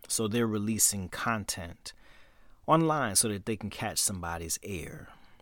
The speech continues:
Then there are the entrepreneurs who are just grinding on a daily basis to increase sales and move away from a nine-to-five.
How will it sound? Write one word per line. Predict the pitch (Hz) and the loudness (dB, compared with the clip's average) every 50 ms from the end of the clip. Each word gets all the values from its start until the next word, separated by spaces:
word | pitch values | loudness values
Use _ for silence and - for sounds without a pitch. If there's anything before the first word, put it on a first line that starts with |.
| - - - - - - - - - - - | -20 -20 -20 -20 -20 -20 -20 -20 -20 -4 2
Then | 131 139 151 147 | 4 6 6 6
there | 143 131 123 123 | 6 6 6 4
are | 117 | 4
the | 107 | 2
entrepreneurs | 107 113 113 - - - 107 107 107 107 104 107 - - | 2 0 0 0 -2 -2 0 0 2 0 0 0 0 0
who | - 123 110 | 0 -2 -2
are | 104 | -2
just | 95 107 101 101 92 | -2 -4 -4 -4 -4
grinding | 85 92 87 92 113 127 120 95 87 76 73 76 82 95 - - - - - - | -2 0 0 0 0 -2 -2 -4 -6 -8 -8 -8 -10 -12 -14 -16 -20 -20 -12 -8
on | 104 104 101 | -6 -4 -4
a | 95 | -4
daily | 87 104 101 101 95 95 92 | -4 -4 -4 -2 -2 -4 -4
basis | 82 85 90 95 104 - - - 80 - - - | -4 -4 -4 0 2 2 0 0 0 -2 -2 -2
to | - - 104 | -2 -2 -4
increase | 95 92 - - 135 127 120 - | -4 -6 -4 -2 0 2 4 4
sales | - - 107 104 101 107 107 104 - | 4 2 2 0 -2 -2 -2 0 0
and | 110 | 2
move | 117 120 123 123 | 2 2 2 0
away | 127 117 120 135 165 165 | 0 0 0 0 -2 -2
from | - - 101 90 87 | -4 -6 -6 -6 -6
a | 80 | -6
nine-to-five. | 78 73 78 - - - - - - - - - - - - - - - | -8 -8 -8 -8 -8 -10 -12 -12 -10 -10 -10 -10 -10 -12 -14 -16 -18 -20